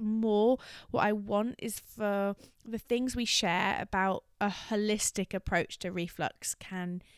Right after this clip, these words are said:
empower you with this background information you, you might need before speaking to a G P or a feeding specialist.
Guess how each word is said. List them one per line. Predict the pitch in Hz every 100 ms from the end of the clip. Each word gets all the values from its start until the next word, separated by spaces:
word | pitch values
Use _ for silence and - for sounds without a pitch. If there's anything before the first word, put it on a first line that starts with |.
| _ _ _
empower | 202 196 - - 233 208
you | 208 226 190 170 220 240
with | 208 196 190
this | - 202 -
background | 208 190 - 185 185
information | 170 175 185 170 175 - 165 170
you, | 180 180 175 -
you | 185 180
might | 175 165
need | 196 180 175
before | 185 - - 214 208
speaking | - - 170 - 160
to | -
a | 147
G | - 127 151
P | - - -
or | 160
a | 180
feeding | - 135 - -
specialist. | - 160 - 95 - - -